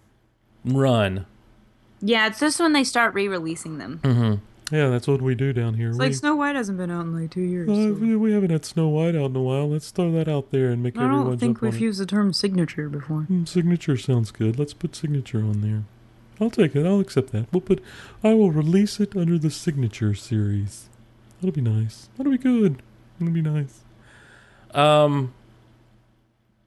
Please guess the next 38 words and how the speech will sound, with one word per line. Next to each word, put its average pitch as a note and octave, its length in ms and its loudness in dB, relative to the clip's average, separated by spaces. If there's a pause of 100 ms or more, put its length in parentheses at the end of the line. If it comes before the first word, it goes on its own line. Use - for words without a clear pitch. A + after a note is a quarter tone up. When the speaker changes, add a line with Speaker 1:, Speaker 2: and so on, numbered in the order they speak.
(520)
Speaker 1:
let's B2+ 220 -2
see. A2+ 120 2
I'll B2+ 200 4
just D3 180 -4
read D3 120 2
this B2+ 160 0
last A#2 300 2
one A#2 80 0
here A2 100 2
from A2 200 -2
Richard G#2+ 280 2
Allison, G2 540 0 (640)
and G2+ 80 -4
then G2+ 80 -2
we'll G#2+ 100 0
move G2 280 0
on. D#2+ 240 -8 (460)
We A#2+ 120 0
do C#3+ 140 4
have C3+ 200 4
some - 180 -2
audio A#2 280 4
comments A2 400 0
from G#2+ 120 -8
Jason A2 400 0
Hunt A#2+ 280 2
of G2+ 100 -8
the F#2+ 60 -6
Wampa's G#2+ 400 0
Lair, A#2+ 320 0 (480)
Speaker 2:
Mm-hmm. F#3+ 320 2
Speaker 1:
but A2+ 160 0
I'd G#2 140 0
like G2+ 260 0
to G2 320 -6 (200)
hold G#2+ 280 0
those G2 180 0
off G2 300 -4